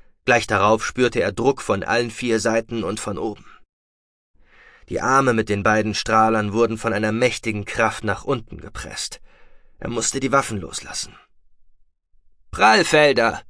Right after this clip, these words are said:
erklärte der Mann, „werden leider immer noch unterschätzt. Dabei sind sie doch so vielfältig einsetzbar.“ Er richtete ein silbernes Gerät auf Tekena.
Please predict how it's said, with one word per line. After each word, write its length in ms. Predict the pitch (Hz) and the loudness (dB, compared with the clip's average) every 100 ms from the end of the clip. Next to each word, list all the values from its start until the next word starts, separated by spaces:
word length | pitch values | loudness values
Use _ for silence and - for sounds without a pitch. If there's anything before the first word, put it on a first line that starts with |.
| - _ _ _ | -20 _ _ _
erklärte 440 | - 92 113 120 107 | -10 -2 2 2 0
der 140 | 92 | -6
Mann, 260 | 95 78 64 _ _ _ _ _ _ _ _ | -6 -10 -14 _ _ _ _ _ _ _ _
„werden 300 | 156 190 202 | 4 4 6
leider 320 | 190 190 185 | 6 8 8
immer 280 | 180 226 226 | 6 4 4
noch 280 | 214 208 - | 6 4 4
unterschätzt. 920 | 185 175 170 147 - 131 104 - - - - - _ _ | 0 4 4 4 6 6 4 0 -6 -16 -20 -20 _ _
Dabei 340 | 180 196 165 | 4 6 6
sind 240 | 147 175 170 | 6 4 4
sie 100 | 160 | 4
doch 180 | 156 127 | 4 4
so 260 | 156 196 | 4 2
vielfältig 960 | - 240 240 220 180 170 165 147 135 - | 2 0 2 4 6 4 4 0 -2 0
einsetzbar.“ 1040 | 135 123 117 107 98 - - 107 107 98 - _ _ _ _ _ _ _ - - - - | 0 0 0 -2 -2 -6 -2 2 2 0 -8 _ _ _ _ _ _ _ -20 -20 -20 -4
Er 160 | 123 | 0
richtete 380 | 123 151 147 143 | 0 -2 -4 -4
ein 140 | 110 120 | -4 -2
silbernes 480 | 139 151 147 131 | -2 0 -4 -4
Gerät 440 | - 110 113 104 - | -2 2 2 2 -2
auf 160 | 92 | -6
Tekena. 560 | - 98 - 95 85 - | -6 -10 -8 -8 -10 -14